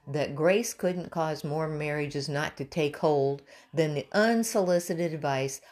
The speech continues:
of people who stick their nose into other people's marital goings-on. And they don't have practical experience telling people what to do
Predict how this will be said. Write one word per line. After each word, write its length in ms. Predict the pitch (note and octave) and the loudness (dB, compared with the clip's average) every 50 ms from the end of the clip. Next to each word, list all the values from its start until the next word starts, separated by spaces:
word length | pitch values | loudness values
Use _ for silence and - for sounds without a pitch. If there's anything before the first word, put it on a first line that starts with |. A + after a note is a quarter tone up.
| - _ | -8 _
of 160 | C#3 C#3 C3+ | -4 -4 -4
people 400 | - E3+ F3+ F3+ F#3 - F3+ F3+ - | 0 0 0 0 2 0 0 0 0
who 140 | D#3 C3+ B2+ | -2 -4 -4
stick 440 | - - - G#3 A3 G#3+ - - _ | -4 0 2 2 2 2 -2 0 _
their 220 | F3 F3 F3+ F3+ | 4 4 4 4
nose 440 | F3+ F3 D#3+ C#3+ C#3 C#3 C#3+ C#3 C#3 | 0 0 -2 -2 -2 -2 -2 -4 -4
into 260 | C3 B2+ B2+ - - - | -6 -6 -6 -8 -4 0
other 300 | E3 F#3 F#3 F3+ F#3+ F3+ | 2 2 4 4 2 -2
people's 580 | F#3 - F#3+ D#3+ D3 D3 - D3 D3 D3 - - - - - _ _ | -2 -2 -2 -2 -2 -2 -4 -4 -4 -4 -6 -10 -14 -20 -20 _ _
marital 580 | D#3 E3+ F3 E3 D3 C#3+ D3 D3 - D#3 C#3 | 0 2 4 4 4 2 -2 -2 -4 -6 -6
goings-on. 1000 | C#3+ C#3 D3 C3+ C3+ C3 C3 C#3 C3+ - - - C#3+ C3+ B2 A#2 A#2 - - C3+ C3+ - _ _ _ _ - - - _ _ - - _ _ | -2 -2 -2 0 0 -2 -2 -4 -4 -6 -6 -6 -4 -4 -4 -4 -6 -8 -10 -12 -14 -18 _ _ _ _ -20 -20 -20 _ _ -20 -20 _ _
And 160 | F3 F3 G3+ | -2 2 2
they 80 | G#3 G#3+ | 4 4
don't 260 | A#3 A#3 G#3 - F3+ | 4 4 2 0 -2
have 380 | E3+ F#3 G3 F#3 D#3 C3+ C3 - - _ _ _ _ | -4 -2 -2 0 0 0 -2 -4 -12 _ _ _ _
practical 600 | - - G#3 E3 D3+ - - C#3+ - - C#3+ B2 | 2 4 4 4 4 2 -4 -10 -6 -4 -4 -4
experience 760 | - - - - - - A#3+ A#3 G3 D3+ C3+ B2+ B2+ - - | -4 -6 -12 -12 -4 -2 0 0 0 0 -2 -4 -4 -6 -8
telling 420 | - - A3 G3 F3 E3+ D#3 C#3+ | -2 0 2 2 2 2 0 0
people 320 | - F3+ D#3 D3+ - C#3+ C3+ | -2 -2 -2 0 0 -2 0
what 240 | C#3 C3+ A2+ - | 0 0 -2 -2
to 80 | - C3 | -4 -6
do 400 | B2+ C3+ A3 B3+ A#3 D#3 A#2+ - | -2 0 0 2 2 0 -2 -4